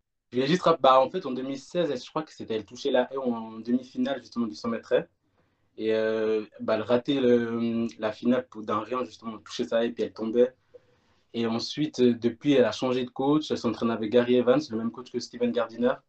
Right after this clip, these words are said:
Et, euh, là, actuellement, elle, elle, elle est en train d'enchaîner les gros chronos. Cette saison, elle a commencé à douze quarante-sept en avril, trop vantée. Puis ensuite, elle a fait douze trente-deux, euh,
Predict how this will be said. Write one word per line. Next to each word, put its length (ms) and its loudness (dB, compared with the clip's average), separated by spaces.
Et, 240 2
euh, 180 -2
là, 120 2
actuellement, 560 0
elle, 160 -4
elle, 460 -6
elle 100 -6
est 60 -4
en 40 -6
train 140 -8
d'enchaîner 300 0
les 80 2
gros 160 0
chronos. 420 -4
Cette 180 -4
saison, 240 2
elle 80 4
a 40 -2
commencé 520 2
à 140 4
douze 240 -14
quarante-sept 440 0
en 100 4
avril, 340 -2
trop 160 -4
vantée. 400 -4
Puis 100 -6
ensuite, 340 -4
elle 80 6
a 60 0
fait 160 -6
douze 240 -14
trente-deux, 480 -2
euh, 360 2